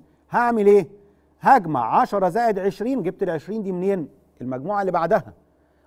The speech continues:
عشرة بعديها عشرين، فبجمع عشرة زائد عشرين والمجموع ده أقسمه على اتنين، فتطلع الإجابة خمستاشر.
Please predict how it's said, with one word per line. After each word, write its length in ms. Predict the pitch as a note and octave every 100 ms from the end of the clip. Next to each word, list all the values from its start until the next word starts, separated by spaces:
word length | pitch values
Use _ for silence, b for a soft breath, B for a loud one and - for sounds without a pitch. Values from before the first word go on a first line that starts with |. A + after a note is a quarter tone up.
| -
عشرة 460 | A#2+ G#3+ A#3+ C4
بعديها 340 | A#3+ F#3+ F#3+ A#3
عشرين، 420 | G3+ - B3 F#3+
فبجمع 580 | - D#3+ A3 G3 E3 G#3+
عشرة 260 | A3+ G3+
زائد 300 | E3+ A#3+ A3
عشرين 540 | F#3+ F#3+ G#3+ C#4+ D#4+ A#3 b b b
والمجموع 500 | C#3+ E3+ F#3+ F3+ B3+
ده 120 | C4+ B3
أقسمه 300 | - B3 A#3+
على 180 | F#3+
اتنين، 340 | E3 - F3+ C#3
فتطلع 580 | - D#3 A#3 - A3 F#3+
الإجابة 640 | D3+ E3+ F#3+ A3 G#3 G#3 B B
خمستاشر. 800 | _ - F3 F#3+ - C4+ A#3 A2+